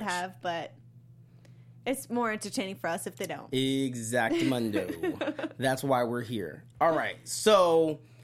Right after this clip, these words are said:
Speaker 1: the way it concluded, what did you think about the conclusion, the way it ended?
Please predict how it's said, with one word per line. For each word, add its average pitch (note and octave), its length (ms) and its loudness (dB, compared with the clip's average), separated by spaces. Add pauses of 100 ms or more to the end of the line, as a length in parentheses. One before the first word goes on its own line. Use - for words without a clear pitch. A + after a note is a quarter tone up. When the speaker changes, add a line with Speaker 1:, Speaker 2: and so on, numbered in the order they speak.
(1040)
Speaker 1:
the F#3 160 2
way A#3+ 280 4
it D4 80 -2
concluded, A3+ 720 2
what G#3 200 4
did F#3 120 -2
you G#3 100 -4
think G3+ 160 -2
about E3 200 2
the D#3 60 0
conclusion, D3+ 440 -2
the C3 60 -2
way D#3 200 2
it D3 60 0
ended? A#2+ 300 -4